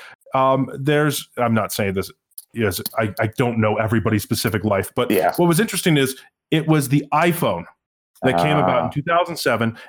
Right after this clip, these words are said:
Speaker 1: and it saturated the consumer market faster than any other consumer product ever.
Speaker 2: Yep.
Speaker 1: And what did it do? Well, primarily the struggle is, for a lot of people, it's pornography.
Speaker 2: Yep.
Speaker 1: Um, in that area. Now, the point about that is there's two ways of looking at that. We can say,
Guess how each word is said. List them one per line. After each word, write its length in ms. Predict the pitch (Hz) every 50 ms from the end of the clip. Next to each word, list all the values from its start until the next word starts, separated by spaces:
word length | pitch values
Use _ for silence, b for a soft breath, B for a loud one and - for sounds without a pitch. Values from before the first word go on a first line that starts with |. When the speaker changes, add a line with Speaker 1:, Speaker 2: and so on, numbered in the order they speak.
| B B -
Speaker 1:
and 260 | 139 135 135 131 135 -
it 140 | 147 135 139
saturated 680 | - - - 175 175 190 185 - 185 185 175 156 147 127
the 60 | 135
consumer 360 | - 135 123 - - 139 139 135
market 320 | 127 123 117 120 127 117
faster 320 | - 143 131 127 127 -
than 220 | 117 110 107 - - -
any 200 | 156 170 185 185
other 160 | 175 160 156
consumer 440 | 151 - 135 117 - - 147 139 127
product 420 | 131 - 135 120 117 113 107 - - _ _ _ _ _ _ _ _ -
ever. 380 | 151 139 - 113 92 95 101 _ _ _ _ -
Speaker 2:
Yep. 200 | 76 78 85 92
Speaker 1:
And 140 | - 120 117
what 140 | 123 147 175
did 100 | 190 190
it 140 | 190 185 -
do? 220 | 156 147 151 147
Well, 340 | 139 123 127 123 123 127 127
primarily 640 | 127 - 127 120 123 131 139 147 151 147 151 143 139
the 240 | 139 127 117 120 113 -
struggle 400 | - - - 131 123 113 120 113
is, 260 | - 110 113 110 107
for 360 | - - - - _ - 117 110
a 20 |
lot 160 | 107 113 117 113
of 80 | -
people, 220 | - 113 104 107 104
it's 100 | 98 -
pornography. 580 | - 113 98 95 95 92 90 90 - 95 98 -
Speaker 2:
Yep. 220 | - 80 78 - B B B B B _ -
Speaker 1:
Um, 440 | - 101 98 95 95 95 92 95 90 - - - - - -
in 140 | 117 110
that 120 | 110 107 107
area. 240 | 107 98 92 90 - - B B B B
Now, 360 | 165 165 165 160 151 - - _ _ _ -
the 120 | 147 160
point 280 | 160 156 - 262 277 254
about 220 | 226 156 160 143 -
that 100 | 147 131
is 100 | 123 -
there's 140 | 139 127 -
two 120 | - 233
ways 180 | 208 185 190 131
of 100 | 117 127
looking 220 | 131 123 - 107
at 120 | 95 90 -
that. 160 | 95 95 - - -
We 120 | 131 135
can 120 | 131 - 139
say, 300 | - - 147 135 131